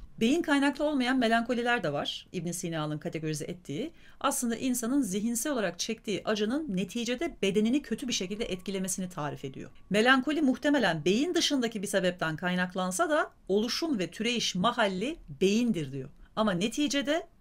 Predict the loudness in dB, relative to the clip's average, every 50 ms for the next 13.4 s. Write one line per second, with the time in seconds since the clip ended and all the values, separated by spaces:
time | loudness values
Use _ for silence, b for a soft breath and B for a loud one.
0 | -4 0 2 2 4 4 2 2 0 0 0 -2 -2 -2 -2 -2 -4 -4 -6 -2
1 | -2 -2 -2 -2 -6 -6 -6 -8 -8 -8 -10 -4 -2 0 0 0 -2 -6 -10 -18
2 | -18 -12 -2 0 0 0 2 0 0 0 0 0 -4 -4 -8 -10 -8 -6 -4 -2
3 | -2 -4 -4 -6 -8 -10 -12 -14 b b b b b b -6 -2 0 0 2 2
4 | 0 2 2 2 0 2 0 -2 0 0 4 4 4 4 4 2 -2 -6 -8 -10
5 | -12 -16 -20 -20 -20 -20 -20 -20 -20 -14 -8 -4 0 0 0 0 0 0 0 2
6 | 2 2 2 2 2 2 0 0 -4 -10 -20 -12 -4 -4 -2 -2 0 -2 0 0
7 | -2 -2 -2 -2 -2 -2 -4 -6 -6 -4 -4 -4 -2 -4 -4 -4 0 2 4 4
8 | 4 4 0 -2 -2 0 -2 0 0 0 0 2 0 -2 -2 -2 -4 -4 -4 -4
9 | -6 -6 -6 -4 -2 -2 -2 0 -2 -2 -2 -2 -4 -4 -6 -8 -8 -6 -4 -4
10 | -4 -4 -2 -2 -2 -2 -2 -2 -2 -2 -2 -2 -4 -4 -6 -8 -4 -6 -4 -4
11 | -4 -8 -8 -8 -16 -10 -6 -6 -6 -4 -2 -2 0 0 0 0 0 0 0 -2
12 | -2 -4 -6 -8 -8 -8 -6 -8 -6 -6 -6 -6 -4 -6 -6 -8 -6 -6 -6 -6
13 | -4 -4 -6 -6 -4 -6 -6 -8